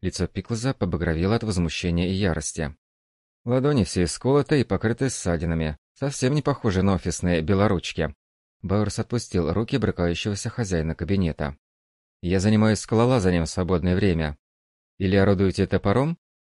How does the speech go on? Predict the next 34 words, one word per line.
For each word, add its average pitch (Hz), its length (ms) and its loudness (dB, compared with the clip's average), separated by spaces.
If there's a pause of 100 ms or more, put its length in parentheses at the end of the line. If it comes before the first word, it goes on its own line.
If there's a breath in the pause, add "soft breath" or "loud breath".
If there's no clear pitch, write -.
(140)
Я 85 160 0
больше 104 320 0
не 104 100 2
намерен 113 420 2
это 82 160 -4
терпеть. 90 480 -4 (160)
Наш 92 220 -4
разговор 90 400 0
окончен. 85 600 -2
Я 90 140 -2
требую 101 360 2
немедленно 98 500 2
покинуть 110 440 -2
мой 85 140 0
кабинет. 82 500 -2 (460)
Обещаю, 104 640 0
вас 98 240 2
ждут 95 200 0
большие 110 420 0
неприятности 85 720 -2
за 82 140 -2
такую 90 300 -2
выходку». 80 540 -6 (520)
Эдди 143 200 -2
снял 123 260 0
маску 90 300 0
вежливости 85 520 -2
и 87 100 0
учтивости, 131 540 -4
показав 98 480 -2
свое 98 280 0
истинное 104 640 -2
искаженное 80 540 -4
лицо. 76 400 -6